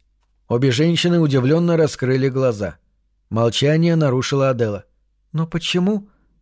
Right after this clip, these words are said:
Нас уже так много, что два человека большой разницы не составят. Нельзя бросить их в таком месте. Мне с девочкой было бы веселее, да и Осмонд любит детей».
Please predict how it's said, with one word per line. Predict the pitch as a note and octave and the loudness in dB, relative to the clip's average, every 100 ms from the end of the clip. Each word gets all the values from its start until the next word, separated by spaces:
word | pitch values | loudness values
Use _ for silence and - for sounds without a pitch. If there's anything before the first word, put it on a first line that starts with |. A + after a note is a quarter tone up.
| - | -6
Нас | E3+ E3 | -4 0
уже | D#3+ E3+ | 0 0
так | F3 D#3 | 0 -2
много, | D3+ E3+ F#3+ D#3 - - - | 0 0 2 0 -4 -16 -20
что | - C3 | -4 0
два | C#3+ D#3 | 2 2
человека | D#3+ D3+ F#3 F#3+ | 2 2 0 0
большой | E3+ D#3 E3+ | 0 2 2
разницы | D#3+ D3+ E3 E3+ F#3 | 2 2 2 0 0
не | F#3 | -2
составят. | F3 G3+ - F#3+ B2+ - _ _ _ - | -4 -6 -4 -4 -4 -10 _ _ _ -6
Нельзя | C#3+ D3+ C3+ C3 F3+ | 0 2 2 0 0
бросить | G3 G#3+ G3+ F3+ | 2 0 0 -2
их | F#3 | -2
в | - | -2
таком | E3 E3+ D#3 | -2 0 2
месте. | C#3+ A#2 C3+ C3 _ - - - - | 0 -2 -6 -12 _ -20 -20 -18 -2
Мне | D#3 E3+ D#3 | 2 4 2
с | |
девочкой | C3+ D3+ E3+ - E3+ | 2 0 0 0 0
было | D#3 E3 | 2 2
бы | E3 | 2
веселее, | D#3+ D3+ C#3+ B2+ C#3+ E3+ - _ _ | 2 2 2 2 2 0 -6 _ _
да | C3+ D3+ | -2 2
и | C#3+ | 4
Осмонд | D#3+ E3 F3+ E3+ | 2 0 -2 0
любит | E3 D#3+ D#3 | 2 2 0
детей». | D3 C#3+ C#3+ C#3 | -2 -6 -6 -6